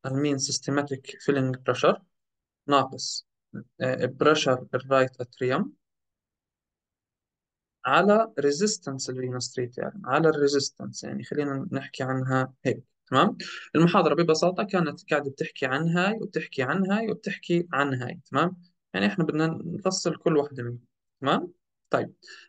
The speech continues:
هسا الفينوس ريتيرن ببساطة إحنا حكينا ما هو مفهومه، هسا ركزوا معي علي أنا. تمام؟ الفينوس ريتيرن شو هو مفهومه؟ هو عبارة عن دم بيمشي من مكان لمكان. إحنا من سنة أولى لهسا الدم اللي بيمشي من مكان لمكان، ليش بيمشي أصلًا من مكان لمكان؟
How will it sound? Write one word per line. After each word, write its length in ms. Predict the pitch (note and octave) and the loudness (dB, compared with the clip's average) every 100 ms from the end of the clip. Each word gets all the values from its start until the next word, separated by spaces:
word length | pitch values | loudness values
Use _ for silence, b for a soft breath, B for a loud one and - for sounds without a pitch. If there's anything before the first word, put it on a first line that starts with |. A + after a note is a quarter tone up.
| - | -4
هسا 360 | F3 F#3 F3 | 0 2 4
الفينوس 520 | D#3+ F#3 E4 C4+ G3+ F#3 | 4 4 4 4 2 0
ريتيرن 400 | F3+ D#3 D3 D#3 | 2 4 2 0
ببساطة 480 | - F3 C3+ C3 | 0 4 4 2
إحنا 220 | F3+ G3+ G3 | 0 0 -2
حكينا 420 | G3 G3 F#3+ F#3+ | 0 2 2 0
ما 120 | G3 G#3 | -2 0
هو 160 | E3+ | -2
مفهومه، 440 | C#3 C3+ C3 C#3+ E3 | -4 -12 _ -14 -12
هسا 220 | F3 D3+ | -8 -6
ركزوا 280 | D#3 C#3 C#3 | -6 -6 -8
معي 440 | C3+ D3 F3+ F#3+ C#3 | -6 -4 -6 -8 -8
علي 360 | C#3 C#3 C#3 C3 | -4 -2 -2 -6
أنا. 220 | B2 - _ - | -6 -10 _ -8
تمام؟ 280 | B2+ B3+ D4+ _ _ _ _ _ _ _ _ _ - | -6 -4 -8 _ _ _ _ _ _ _ _ _ -2
الفينوس 380 | D#3+ A3 G#3+ G3 | 4 6 4 2
ريتيرن 260 | F3 D#3+ | 2 2
شو 140 | C#3+ G#3+ | 2 2
هو 80 | F3 | 2
مفهومه؟ 380 | D#3+ C#3+ D3 E3 | 0 -6 -8 -2
هو 120 | G#3+ | 0
عبارة 280 | F#3 G3 F3 | 4 4 4
عن 160 | F3 | 2
دم 180 | F3+ F3 | 0 0
بيمشي 340 | E3+ F#3 E3+ D3 | -2 -2 -4 -6
من 120 | D3+ | -4
مكان 320 | D3+ F#3+ F3+ E3 | -4 -2 -2 -2
لمكان. 300 | C3+ _ - _ - | -6 _ -20 _ -10
إحنا 240 | - F#3 E3+ | -8 -2 0
من 160 | E3 | 0
سنة 280 | E3 G#3 G3+ | 0 2 2
أولى 220 | F#3+ E3+ | 4 2
لهسا 460 | C#3+ C3+ C3 - C3 | 2 -2 -8 -6 -6
الدم 280 | C#3 G3 G#3 | -4 2 2
اللي 100 | F#3+ | 4
بيمشي 320 | F#3+ F#3 F3 | 0 -4 -4
من 120 | E3 D#3+ | -4 -4
مكان 260 | D#3+ F#3 | -2 -2
لمكان، 360 | F3 E3 F3+ F3 | 0 0 2 4
ليش 260 | G#3 G3+ | 4 2
بيمشي 300 | E3+ E3+ E3 | -2 -4 -2
أصلًا 300 | E3 E3 D#3+ | -4 -4 -6
من 220 | D3+ D3 C#3+ | -6 -6 -8
مكان 240 | C#3+ C#3+ | -6 -6
لمكان؟ 400 | C3+ C3 C3 | -6 -10 -12